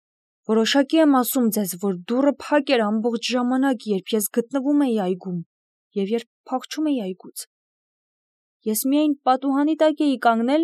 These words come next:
ու պատուհանից նրան տեսա, այդքանը միայն, այդքան։ Մինչև վերջին րոպեն հիշում եմ։ Եվ չհիշեի էլ, միևնույնն է, գիտեմ, որովհետև նշանները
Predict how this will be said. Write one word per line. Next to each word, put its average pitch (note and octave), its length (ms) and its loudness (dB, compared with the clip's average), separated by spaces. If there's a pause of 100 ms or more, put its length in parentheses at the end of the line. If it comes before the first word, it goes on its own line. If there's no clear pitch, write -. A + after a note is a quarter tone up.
ու C#4+ 140 0 (160)
պատուհանից C4+ 720 0
նրան C4+ 340 0
տեսա, A3 320 -4 (220)
այդքանը C4 500 0
միայն, A3 360 -2
այդքան։ B3 440 -4 (1400)
Մինչև A#3+ 320 2
վերջին A#3 320 0
րոպեն A#3 380 -2
հիշում A#3+ 340 -2
եմ։ F3 100 -6 (1120)
Եվ G#3+ 220 -8
չհիշեի C#4 680 -2
էլ, B3 180 0
միևնույնն A#3+ 600 -2
է, G3+ 140 -4
գիտեմ, A#3 500 -2 (720)
որովհետև C#4 600 -2
նշանները C4+ 840 0